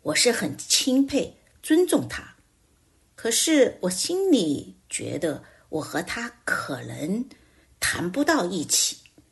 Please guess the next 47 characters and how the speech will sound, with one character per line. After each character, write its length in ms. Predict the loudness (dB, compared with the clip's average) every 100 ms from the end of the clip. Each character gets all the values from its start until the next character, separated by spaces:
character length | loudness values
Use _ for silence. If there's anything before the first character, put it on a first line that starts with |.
| _ -8
所 320 | -2 2 2
以 360 | 2 -2 -4 -8 0
我 100 | 2
只 240 | 2 0
是 260 | 2 2 0
知 280 | 0 4 4
道 180 | 4 0
他， 340 | -6 -12 -14 _ _ _ -2
连 200 | 0 0
他 160 | -2
的 120 | 0
名 340 | 2 2 2 2
字 160 | 4
都 140 | 4 2
没 180 | 0 -2
记 300 | -4 -6 -8
住， 200 | -14 -18 _ _ _ _ _
很 280 | -8 -2 0
少 180 | 2 0
和 160 | -2
他 160 | -6 -6
交 300 | -2 0 0
流， 280 | -2 -4 -8 -20 _ _ -6
错 240 | 2 2
失 220 | 2 0
了 120 | 0
很 380 | -2 -2 -4 -6 -4
多 360 | 0 0 -4 -12 -14
从 240 | -4 0
实 320 | 2 2 0 -2
际 220 | -2 -2
接 380 | 0 4 4 4
触 180 | 0
中 260 | 0 -4 -6
向 260 | -6 -4 -4
他 160 | -6 -2
学 400 | -2 -2 -2 -2
习 240 | 0 0
的 100 | -2
机 300 | -2 -4 -4
会。 320 | -6 -10 -14 _ _ _ _ _ _ _ _ _ -20 -20 -20 -20 -10
圣 260 | 6 6 8
灵 200 | 6 6
又 120 | 6
提 300 | 4 0 0
醒 260 | 2 0 0
我， 220 | -2